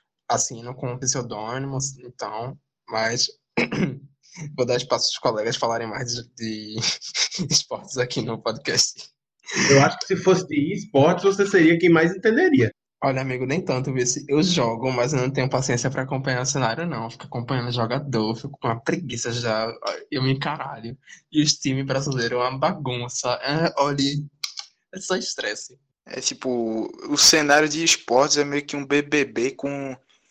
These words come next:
Speaker 3: incel, com
Speaker 1: Amigo, é
Speaker 3: uns
Speaker 1: só bomba.
Speaker 3: reaças, entre outras coisas aí.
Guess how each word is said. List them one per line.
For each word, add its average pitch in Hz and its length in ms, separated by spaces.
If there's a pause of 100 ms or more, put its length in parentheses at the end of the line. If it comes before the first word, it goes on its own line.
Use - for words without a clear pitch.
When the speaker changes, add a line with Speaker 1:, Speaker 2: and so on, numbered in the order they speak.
(300)
Speaker 3:
incel, 135 1040 (300)
com 120 600 (680)
Speaker 1:
Amigo, 160 440
é - 20
Speaker 3:
uns 160 100
Speaker 1:
só 175 140
bomba. 147 240
Speaker 3:
reaças, 139 920
entre 151 300
outras 147 300
coisas 135 280
aí. 113 320